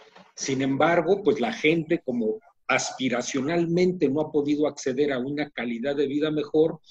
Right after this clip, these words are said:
pues se rinde hasta es-, a, a estas presiones de mercado, efectivamente, donde ahora este suelo de conservación,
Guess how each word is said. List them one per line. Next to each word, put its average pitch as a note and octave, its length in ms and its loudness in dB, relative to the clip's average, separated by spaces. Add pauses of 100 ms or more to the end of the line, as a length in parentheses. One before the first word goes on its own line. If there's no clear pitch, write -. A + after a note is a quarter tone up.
(380)
pues C3+ 200 0
se D3+ 120 6
rinde A3 600 8
hasta B2+ 300 0
es-, - 220 -2
a, A#2 240 2
a B2 100 4
estas C3 320 -4
presiones D3 460 -2
de C#3+ 100 0
mercado, D#3 540 -2
efectivamente, D3 720 -2
donde B2 400 0 (340)
ahora D#3 600 4
este D3 340 -2
suelo E3 380 4
de C#3+ 140 2
conservación, C#3 880 0